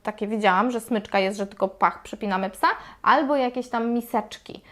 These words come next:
No i to wszystko by świadczyło o tym, że faktycznie my, czyli osoby, które mają psa, coraz chętniej chcą tego psiaka ze sobą zabierać wszędzie.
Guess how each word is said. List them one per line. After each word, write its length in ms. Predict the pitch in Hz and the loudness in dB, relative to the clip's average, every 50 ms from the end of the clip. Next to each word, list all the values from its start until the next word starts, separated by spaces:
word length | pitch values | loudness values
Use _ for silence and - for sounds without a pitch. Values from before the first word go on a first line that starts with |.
| - - - - - - _ _ - | -20 -20 -20 -20 -20 -20 _ _ 0
No 100 | 233 247 | 2 2
i 80 | 285 247 | 2 2
to 120 | - 294 | 0 -2
wszystko 360 | - - 311 311 - - 381 | -4 -4 -8 -6 -2 0 0
by 220 | 311 254 277 285 294 | 2 2 2 0 0
świadczyło 540 | - - 311 302 302 - - 269 277 285 | 0 -2 -4 -4 -2 -2 0 2 2 2
o 100 | - 233 | 2 0
tym, 220 | 226 - 277 294 285 | -2 -2 -2 -2 -2
że 100 | 269 262 | -2 0
faktycznie 760 | 269 277 269 - - 240 247 - - 240 240 240 254 269 294 | -2 -2 -2 0 -2 -2 -2 -2 -4 -2 0 2 2 2 2
my, 640 | 294 277 254 240 240 226 214 214 233 285 349 370 359 - 311 - - | 2 2 2 4 4 4 4 2 2 0 -2 -4 -8 -12 -18 -12 -6
czyli 200 | - 226 226 240 | -4 -2 0 0
osoby, 280 | 240 240 262 220 247 | -2 -2 -2 -4 -4
które 200 | 240 - 254 233 | -4 -2 -2 -2
mają 400 | 233 233 233 233 233 226 226 226 | 0 0 0 0 0 0 -4 -6
psa, 360 | 226 - - - 220 220 240 254 247 - - | -8 -8 -2 0 2 2 2 2 -2 -10 -14
coraz 680 | - - - 233 277 330 359 381 403 403 392 381 - - | -14 -10 -6 -2 0 2 2 2 0 -2 -4 -6 -10 -18
chętniej 720 | - - - 247 254 247 233 226 - - 247 285 320 311 | -20 -12 -6 -4 -4 -4 -4 -4 -6 -6 -6 -4 -6 -8
chcą 380 | - _ - - 220 226 269 | -10 _ -6 -4 -4 -4 -4
tego 280 | 262 - 302 269 - 285 | -6 -6 -8 -6 -6 -10
psiaka 440 | - - - 196 180 - - 262 247 | -10 -10 -10 -10 -8 -8 -8 -8 -8
ze 120 | 233 226 | -8 -10
sobą 340 | 220 - 202 208 220 226 240 | -10 -10 -10 -8 -8 -8 -8
zabierać 480 | 233 226 220 - - - - - - - | -8 -8 -8 -8 -8 -8 -10 -12 -14 -16
wszędzie. 440 | - - 359 339 277 226 226 - | -8 -4 -2 0 0 -2 -2 -6